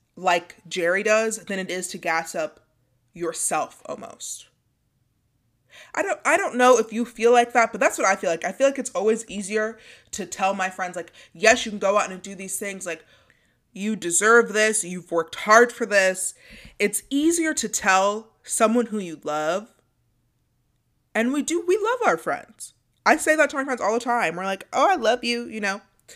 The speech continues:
It's easier to say that to someone that you want to support than it is to say yourself. And it's like, "What the fuck?" Like, I love Holly. I'm sure you love yourself, who, who's ever's listening. Like,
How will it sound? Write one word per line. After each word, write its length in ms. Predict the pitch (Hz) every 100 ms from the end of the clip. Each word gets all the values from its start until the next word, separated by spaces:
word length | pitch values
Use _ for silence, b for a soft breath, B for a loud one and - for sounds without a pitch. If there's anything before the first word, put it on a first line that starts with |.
| B B B B _ _ -
It's 240 | 214 220 -
easier 320 | 254 285 330
to 100 | 233
say 240 | 214 202 196
that 320 | 190 185 -
to 120 | -
someone 680 | - 185 175 165 160 165 180 _ _
that 200 | 170 156
you 180 | 165 165 156
want 280 | 160 185 208
to 80 | 208
support 540 | 233 233 220 240 214
than 120 | 185
it 120 | 180
is 180 | 202 226
to 60 | -
say 140 | 285
yourself. 400 | 277 269 302 285
And 100 | 247
it's 100 | 269
like, 140 | 269 269
"What 140 | 220
the 80 | 233
fuck?" 300 | 208 262 -
Like, 180 | 214 - B B -
I 160 | 277
love 340 | 370 226 254 247
Holly. 560 | - 190 453 233 262 392 _ _ _ _ _ _ -
I'm 160 | 226
sure 180 | 226 277
you 260 | 196 233 311
love 220 | 254 202
yourself, 440 | 220 254 294 339
who, 220 | 233 208 - -
who's 220 | 202 214 175
ever's 300 | 196 220 214
listening. 360 | 262 240 233
Like, 180 | 208